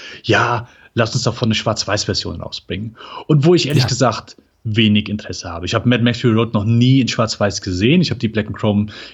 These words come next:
Speaker 1: Edition nicht zu Hause stehen und auch wenig Interesse, das zu tun, weil ich denke mir, der ist so, der sieht so großartig aus und der wurde auch als solcher Film konzipiert. Dann
Speaker 2: Hm.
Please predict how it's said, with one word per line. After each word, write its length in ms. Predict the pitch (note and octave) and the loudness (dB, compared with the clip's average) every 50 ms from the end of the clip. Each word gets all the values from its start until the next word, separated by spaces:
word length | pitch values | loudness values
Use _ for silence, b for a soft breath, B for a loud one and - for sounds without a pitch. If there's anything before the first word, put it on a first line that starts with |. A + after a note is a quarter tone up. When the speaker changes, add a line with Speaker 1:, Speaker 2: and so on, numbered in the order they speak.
| B | B
Speaker 1:
Edition 400 | B G2+ - F#2+ - - - E2+ | B -4 -4 -4 -4 -2 0 2
nicht 180 | G#2 C#3+ - - | 2 2 2 2
zu 160 | - E3+ C#3 | 2 2 4
Hause 240 | D3+ D3+ D3 C#3+ D3 | 4 4 4 4 2
stehen 480 | C#3 - - D#3 D#3 D#3 D#3+ E3 D#3+ B B B B B B B B - | 0 0 2 2 4 4 4 2 2 B B B B B B B B 0
und 380 | - D3+ D#3 D#3 C#3+ D3+ - - _ _ _ _ _ | 2 4 4 4 2 -2 -8 -18 _ _ _ _ _
auch 160 | - C3+ - - | -4 -2 0 2
wenig 160 | F#3 G#3 G#3+ | 2 4 4
Interesse, 340 | G3+ - F3 F#3+ G3+ G3 B2 | 2 2 2 0 2 2 0
das 220 | - - - - | 0 -2 -4 -6
zu 100 | - G#2 | -8 -10
tun, 360 | F2+ - - - G2+ F#2+ F#2 | -10 -10 -10 -10 -8 -6 -2
weil 120 | F#2+ G#2+ B2+ | 0 0 2
ich 120 | B2+ - | 2 0
denke 240 | E3 D#3+ E3+ E3 E3 | 0 0 0 2 2
mir, 400 | D#3+ D#3 D#3 D#3 D3+ D3+ D3 B B B B B B | 2 2 0 0 -2 -2 -4 B B B B B B
der 160 | B2+ B2+ A2 | -2 -2 -2
ist 320 | - - - - - - - | -4 -8 -8 -8 -8 -4 -2
so, 180 | A#2+ D3 D3+ | 0 0 2
der 120 | D3 B2+ A2+ | 4 4 4
sieht 200 | A#2+ C#3 B2+ A2+ | 4 2 0 0
so 200 | A2+ B2+ D#3+ E3 | 2 2 2 2
großartig 600 | - E3 D3+ C3+ - - A2 G#2+ A2 - - - | 2 0 -2 -2 -2 -4 -6 -4 -6 -6 -6 -2
aus 220 | - D#3+ C3 A#2+ | 0 0 0 2
und 60 | - A#2 | 2 2
der 120 | A2+ A2 B2 | 2 4 4
wurde 220 | D#3+ D#3+ D#3+ - | 4 2 2 2
auch 160 | F#2+ B2 - | 0 -2 -4
als 200 | B2+ A#2+ A2+ - | -4 -6 -6 -4
solcher 300 | - C#3 C#3+ C#3 - D3 | -2 0 0 2 2 0
Film 480 | C3+ - - - A#2+ A#2 A#2 A2+ A2 - | 0 0 2 2 4 4 4 0 -2 -2
konzipiert. 880 | - - A2+ G#2+ - G#2+ - - - F3 D3+ A#2 E2+ D2+ - - - _ b b b b b b b b b b b _ _ - | -2 -2 -2 -2 -2 -4 -2 0 2 4 4 4 2 0 -6 -12 -18 _ b b b b b b b b b b b _ _ -2
Dann 140 | - A#2 A2+ | 0 2 4
Speaker 2:
Hm. 440 | A#2 A#2 A#2 - - A#2 A#2 A2+ | 4 4 4 4 4 2 0 -2